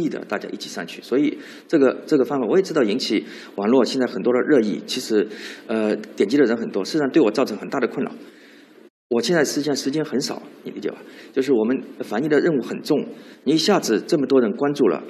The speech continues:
事实上对我造成了很大的影响。我，所以我，我，我现在觉得，你如果要关注，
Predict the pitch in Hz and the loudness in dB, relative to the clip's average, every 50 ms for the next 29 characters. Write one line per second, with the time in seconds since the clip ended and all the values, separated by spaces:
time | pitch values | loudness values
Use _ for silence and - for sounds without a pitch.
0 | - - - - - 147 139 143 127 110 - 143 123 98 85 - - - 135 123 | -16 -18 -16 -12 -10 -4 0 0 0 2 4 4 4 4 2 0 -2 -2 -2 -2
1 | 123 101 - - - - - - 85 - 208 208 - - - - - - - - | -2 -4 -8 -8 -8 -6 -6 -4 -4 -6 -6 -8 -10 -12 -18 -20 -20 -20 -20 -20
2 | - - - - - 104 107 - 113 107 - 151 156 139 117 101 78 - 104 - | -20 -20 -18 -4 0 0 0 0 -2 0 4 6 6 6 6 4 2 2 0 -2
3 | - 107 101 - 180 160 147 127 113 107 98 101 95 98 101 113 131 - 139 120 | 0 -2 -2 -2 0 0 0 2 2 2 2 2 0 0 0 -2 0 2 2 2
4 | 101 - 123 127 131 131 101 | 2 0 -2 -2 0 0 -2